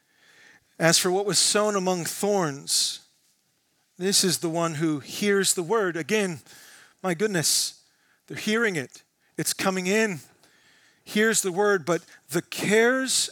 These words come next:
of the world and the deceitfulness of riches choke the word, and it proves unfruitful.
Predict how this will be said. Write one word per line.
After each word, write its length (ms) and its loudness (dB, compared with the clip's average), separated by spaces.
of 180 -2
the 120 -4
world 640 -2
and 220 -4
the 60 -2
deceitfulness 1120 0
of 200 -4
riches 680 -2
choke 540 -2
the 160 -4
word, 500 -8
and 140 0
it 140 -8
proves 720 0
unfruitful. 720 -8